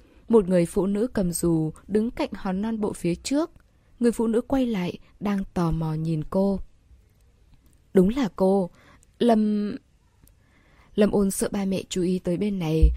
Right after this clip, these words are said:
cô đưa ngón tay đặt trước môi. Người phụ nữ sửng sốt, sau đó gật đầu nhìn xung quanh, cô nhanh chóng đi tới phía sau cửa. "Cô còn nhớ tôi không?" Người phụ nữ hỏi cô.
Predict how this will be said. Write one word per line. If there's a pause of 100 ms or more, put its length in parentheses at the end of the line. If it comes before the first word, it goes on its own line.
(160)
cô
đưa
ngón
tay
đặt
trước
môi. (560)
Người
phụ
nữ
sửng
sốt, (260)
sau
đó
gật
đầu
nhìn
xung
quanh, (320)
cô
nhanh
chóng
đi
tới
phía
sau
cửa. (1400)
"Cô
còn
nhớ
tôi
không?" (920)
Người
phụ
nữ (140)
hỏi (100)
cô.